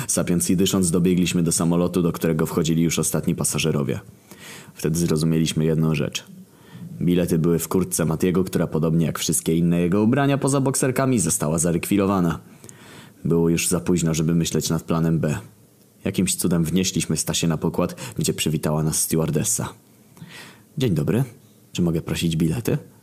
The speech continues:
spytała kątem oka, patrząc na niemalże nagiego Matiego i szczerząc zęby do Stanisławy, która na szczęście się już trochę uspokoiła. „Nie”, odparłem i wcisnąłem się do środka, ciągnąc za nogi naszą emerytowaną narkomankę. „Ale proszę państw”,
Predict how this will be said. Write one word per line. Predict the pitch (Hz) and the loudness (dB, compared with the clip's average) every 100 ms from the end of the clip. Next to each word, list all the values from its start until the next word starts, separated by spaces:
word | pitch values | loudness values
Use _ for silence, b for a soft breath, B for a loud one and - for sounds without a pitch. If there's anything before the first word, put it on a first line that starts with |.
| - | -16
spytała | - - - 80 80 | -12 -8 -2 -2 -2
kątem | 82 82 80 | -2 0 0
oka, | 82 78 | 0 -2
patrząc | 78 - 80 - | -2 -2 -2 -2
na | 78 | 0
niemalże | 80 78 78 78 | 0 0 0 0
nagiego | 80 80 85 82 | 0 0 0 0
Matiego | 78 85 82 85 | 0 0 0 2
i | 82 | 0
szczerząc | - 85 82 80 | -2 0 0 0
zęby | 90 87 80 | 2 2 2
do | 82 | 0
Stanisławy, | - 80 80 87 85 85 B B - | 0 0 0 0 0 0 B B -6
która | 87 80 | -2 0
na | 80 | -2
szczęście | - 78 - | -2 -2 -2
się | 78 82 | -2 -2
już | - | -2
trochę | 78 80 | -4 -2
uspokoiła. | 76 - 76 78 73 55 - - - - - - - - - - | -4 -2 -2 -2 -2 -2 -6 -14 -20 -20 -20 -20 -20 -20 -20 -4
„Nie”, | 82 - - - - _ _ - | -4 -4 -10 -20 -20 _ _ -8
odparłem | 85 - 80 80 80 | -8 -2 0 2 2
i | |
wcisnąłem | 78 - - 82 85 | 0 -2 0 0 0
się | - | 0
do | 82 | 0
środka, | - 78 - 67 B B 131 | 0 -2 -2 -6 B B -6
ciągnąc | - 85 82 78 | 0 2 2 2
za | 82 | 2
nogi | 85 80 | 2 2
naszą | 85 78 87 | 0 0 0
emerytowaną | 82 85 82 82 82 82 | 2 2 2 0 0 2
narkomankę. | 82 82 - 82 80 - 71 B B B - | 2 0 0 0 0 -2 -6 B B B -2
„Ale | 92 | -2
proszę | 92 101 - 107 | 0 0 -2 0
państw”, | 160 160 - | 0 0 -2